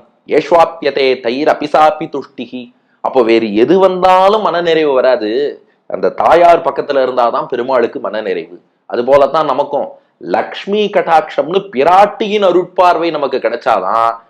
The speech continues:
வாழ்க்கையில திருப்தி வரும். இல்லைன்னா ஆயிரம் தான் வாழ்வில் வரும் நிம்மதி வருவதில்லைன்னு சொல்லி எத்தனை பணங்காசு அது இதுன்னு எது வந்தாலும்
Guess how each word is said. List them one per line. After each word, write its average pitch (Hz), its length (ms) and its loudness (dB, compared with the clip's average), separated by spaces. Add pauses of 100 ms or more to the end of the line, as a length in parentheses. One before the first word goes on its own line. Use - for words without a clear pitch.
(160)
வாழ்க்கையில 151 440 0
திருப்தி 156 300 -8
வரும். 117 260 -4 (240)
இல்லைன்னா 131 340 0
ஆயிரம் 151 420 0
தான் 156 200 2
வாழ்வில் 147 460 2
வரும் 147 220 0
நிம்மதி 156 400 2
வருவதில்லைன்னு 135 640 0
சொல்லி 143 280 -4 (300)
எத்தனை 139 320 -4
பணங்காசு 139 560 0
அது 139 120 0
இதுன்னு 139 300 -4
எது 139 120 0
வந்தாலும் 131 460 -2